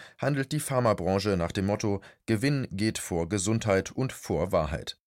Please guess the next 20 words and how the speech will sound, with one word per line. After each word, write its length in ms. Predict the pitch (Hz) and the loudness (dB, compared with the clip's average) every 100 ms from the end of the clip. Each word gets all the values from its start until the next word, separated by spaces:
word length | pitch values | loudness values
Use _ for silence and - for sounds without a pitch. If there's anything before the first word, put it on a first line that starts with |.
| _ _ _ _ _ - | _ _ _ _ _ -2
Wir 180 | 123 123 | 0 2
brauchen 300 | 139 170 127 | 2 2 0
einen 200 | 139 131 | 0 0
Lockdown 480 | 147 - 101 98 | -2 2 2 2
für 160 | - 95 | 0 -2
gewinnmaximierende 1000 | 120 117 135 117 - 113 110 101 98 104 | 0 0 0 0 0 0 0 2 0 0
Pharmakonzerne. 880 | - 123 104 85 80 - 60 52 - _ - - - - | 0 2 2 0 -2 -2 -4 -6 -14 _ -20 -20 -16 2
Da 160 | 117 | 4
das 240 | 120 147 - | 4 2 0
nicht 240 | 165 - | -2 0
mit 140 | 104 - | -2 0
sofortiger 600 | 92 - 127 117 92 87 | -2 0 0 2 0 2
Wirkung 300 | 113 127 113 | 0 2 2
geht, 240 | 131 - - - | 0 -2 -10 -20
könnten 320 | - 156 135 127 | 0 0 2 2
wir 100 | 110 | 2
einen 180 | 131 | 2
zehnjährigen 600 | - - 143 110 98 104 120 | 0 0 2 2 2 0 -2
Stufenplan 680 | - 127 120 - 98 95 | -4 -4 -4 0 2 2
ausarbeiten, 680 | 95 98 - 90 98 117 98 | 2 0 0 2 2 2 -2